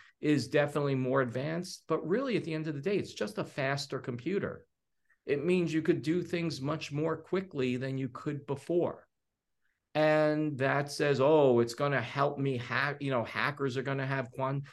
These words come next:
they already do if they want 'em. But the reality is, it's just gonna make things, it's gonna evolve.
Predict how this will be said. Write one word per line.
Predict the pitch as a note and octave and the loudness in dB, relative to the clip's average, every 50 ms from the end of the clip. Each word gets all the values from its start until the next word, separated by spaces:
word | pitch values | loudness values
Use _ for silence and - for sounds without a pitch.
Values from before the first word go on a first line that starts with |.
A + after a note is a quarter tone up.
| - _ | -12 _
they | - F3 G#3 | 2 2 2
already | B3+ C#4+ B3+ F#3+ C3 G#2 | 2 2 2 0 0 0
do | F#2 - - - G2 F#2+ A#2 E3+ G#3 A3 | -4 -8 -6 -2 -2 0 0 -2 -2 -4
if | A3 F#3+ F#3+ | -6 -6 -4
they | - G3 F#3 | 0 0 0
want | F3 F3 F#3+ G3+ G#3+ | 0 0 -2 -2 -2
'em. | A#3 A#3+ A#3 G#3 F#3+ - - _ _ _ _ _ _ _ _ _ _ _ | -4 -4 -6 -6 -8 -10 -16 _ _ _ _ _ _ _ _ _ _ _
But | - F#3+ F#3+ F#3 | 2 2 4 2
the | F#3 | 0
reality | E3 F3+ F3+ F3+ F#3 G3 G3+ G3 G3 F#3 F#3 F#3 F#3 G3 | 0 0 0 0 -2 -2 -2 -2 -2 0 0 0 2 2
is, | G3+ E3+ C3+ C3 | 0 0 -2 -4
it's | D3 C#3+ - | -8 -10 -10
just | - - F3 F3 F3 - - | -6 -4 -2 -2 -4 -4 -4
gonna | F3+ F3 F3 E3+ E3 D#3+ D#3 - - | -4 -4 -2 0 -2 -2 -2 -4 -8
make | - B2+ C#3+ D3 E3 E3+ E3 - - | -6 -4 -2 0 0 0 -2 -4 -8
things, | - - E3+ E3 D#3+ D#3 D3+ C#3 - - - _ _ _ _ _ _ _ _ _ _ _ _ _ _ | -6 -4 -4 -2 0 -2 -2 -4 -6 -8 -14 _ _ _ _ _ _ _ _ _ _ _ _ _ _
it's | - D3 D3 - | -2 -2 -2 -2
gonna | - E3 E3 E3 E3 D#3+ D3 | -2 -2 -2 0 0 0 0
evolve. | C#3 A#2 C3+ C#3 C3+ B2+ G2 - - - - - | 0 0 0 -2 -2 -2 -4 -6 -8 -10 -14 -20